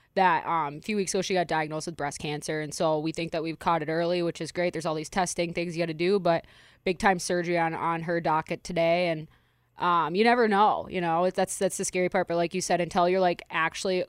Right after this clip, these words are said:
crossing the bridge and getting over it, like, there's really no way for you to art-, fully articulate. Like, she was vacuuming the, the steps last night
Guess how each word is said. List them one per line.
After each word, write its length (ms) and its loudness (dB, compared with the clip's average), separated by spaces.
crossing 460 2
the 60 -4
bridge 300 -2
and 100 -4
getting 180 -2
over 340 0
it, 220 2
like, 380 2
there's 240 0
really 240 2
no 220 0
way 220 0
for 180 -4
you 160 -2
to 60 -4
art-, 240 -4
fully 240 -2
articulate. 560 -4
Like, 160 -4
she 120 -4
was 200 -2
vacuuming 640 -2
the, 280 -2
the 100 -8
steps 360 -6
last 280 -6
night 260 -12